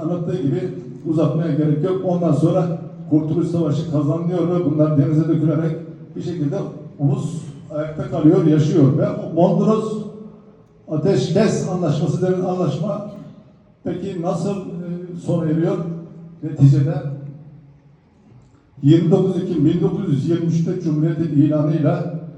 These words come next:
bu artık Mondros Ateşkes Anlaşması artık geçersiz bir kağıt parçası haline geliyor.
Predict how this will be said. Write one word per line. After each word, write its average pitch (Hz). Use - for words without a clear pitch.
bu 175
artık 156
Mondros 165
Ateşkes 143
Anlaşması 139
artık 139
geçersiz -
bir -
kağıt 143
parçası 139
haline 117
geliyor. 104